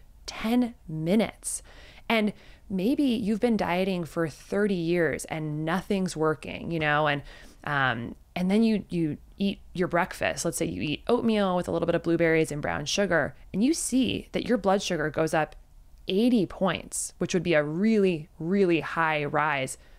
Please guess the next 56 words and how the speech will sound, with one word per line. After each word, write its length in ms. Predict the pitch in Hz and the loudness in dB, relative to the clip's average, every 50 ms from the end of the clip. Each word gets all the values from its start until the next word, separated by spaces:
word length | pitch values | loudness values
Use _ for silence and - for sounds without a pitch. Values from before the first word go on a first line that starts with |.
| - - - - | -20 -20 -16 -8
You 80 | - 233 | -2 2
can 160 | 226 254 240 | 4 4 4
say 260 | 220 - 240 220 208 - | 4 4 2 2 2 2
immediately 600 | - 180 175 175 220 247 247 - - 101 104 - | 0 0 2 2 4 4 4 2 0 -2 -2 -2
in, 240 | - 170 165 165 - - - | -2 -2 -2 -4 -6 -6 -4
in 300 | 170 160 156 143 143 143 | -4 -2 -2 -4 -2 0
one 260 | 180 233 269 277 269 | 2 2 4 2 2
time 340 | - - 233 220 185 160 143 | 0 0 0 0 0 0 -2
of 80 | 143 | -2
just 160 | 131 170 160 | -4 -4 -4
checking 300 | - - 175 165 - 170 | -2 -2 -2 -2 -2 -4
this 160 | 160 156 - - | -4 -4 -4 -2
food 160 | - 185 175 | 0 2 2
with 140 | 165 156 156 | 2 0 -2
your 80 | 147 | -4
continuous 320 | - 160 160 160 151 143 - | -4 -4 -4 -4 -4 -4 -4
glucose 280 | - 185 180 170 165 | -4 -2 -2 -2 -2
monitor, 380 | 165 156 151 147 147 147 147 - - - - - | -2 -4 -2 0 -2 -2 -2 -6 -12 -20 -2 2
"Oh, 300 | - 285 - - 82 - - - - - - - - - - - - - | 4 4 4 2 0 -4 -8 -14 -20 -20 -20 -20 -20 -20 -20 -20 -6 0
this 180 | - 269 - - | 0 2 2 4
food 120 | 294 277 | 4 4
isn't 180 | 220 180 147 - | 4 4 2 0
working 300 | 175 226 - - 170 139 | 0 0 0 -2 -6 -6
for 160 | - - - | -6 -6 -6
me. 240 | - - - - - - - - - - - | -6 -6 -8 -8 -12 -20 -20 -20 -20 -4 0
This 200 | - 277 277 - | 2 2 2 2
food 180 | - 247 262 240 | 4 4 6 6
is 120 | 202 170 | 6 4
likely 300 | 170 175 180 180 - 180 | 4 2 4 2 0 0
causing 340 | - - 175 170 - 160 151 | 2 2 0 2 2 0 -2
a 60 | 139 | -2
big 360 | 135 131 196 214 214 196 - - | 0 2 4 4 4 2 0 -2
insulin 480 | - 180 180 - - 160 151 151 143 | 0 0 0 0 -2 -2 -4 -4 -4
surge 360 | 143 - 156 139 127 135 139 - | -4 -2 0 0 0 0 -2 -4
in 180 | 143 151 147 | -4 -4 -4
me." 280 | 143 143 127 104 - - - | -4 -4 -4 -4 -4 -4 -4
And 140 | 175 180 | -2 -2
we 100 | 180 175 | 0 0
know 200 | 170 175 220 247 | 2 2 4 4
that 200 | 226 180 - - | 4 2 0 -2
one 300 | - - 139 135 156 233 | -6 -10 -4 -2 0 2
of 140 | 285 302 233 | 2 2 2
the 80 | 202 170 | 0 0
many 220 | 160 147 143 147 | 0 0 0 -2
functions 380 | 139 - 156 156 143 - 156 147 | -2 -4 -4 -4 -4 -4 -6 -6
of 100 | 147 135 | -6 -4
insulin 520 | - 160 190 196 - - 160 143 143 - - | -2 -2 -2 -2 -2 -2 -2 -2 -4 -4 -4
is 140 | - 180 | -2 0
that 100 | - 202 | 2 2
it 200 | 196 190 - - | 2 0 0 -2
blocks 440 | - 165 156 151 147 160 - - - | 0 2 2 2 2 0 -4 -10 -6
fat 300 | - - 196 202 - - | -4 -2 -2 -2 -2 -4
burning 260 | - 160 143 139 - | -4 -4 -4 -4 -6
in 80 | - 135 | -6 -8
the 60 | - | -6
body. 380 | - - - - - - - | -6 -4 -4 -4 -4 -6 -8